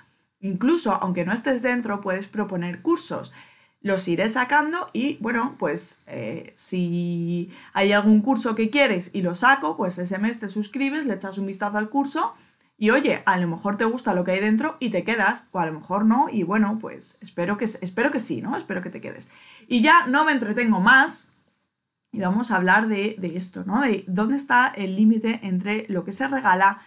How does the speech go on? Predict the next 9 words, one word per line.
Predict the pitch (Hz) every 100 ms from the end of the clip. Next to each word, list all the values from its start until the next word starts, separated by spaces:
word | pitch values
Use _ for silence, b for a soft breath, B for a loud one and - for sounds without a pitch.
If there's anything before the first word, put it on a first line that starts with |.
| B B B -
y | 196 202 220
lo | 202 185 180
que | 175 180
se | 180 175
vende. | 185 175 143 131 - b b b b -
Y | 214
es | 269 302 -
que, | 311 320 - - _ -
bueno, | 202 175 147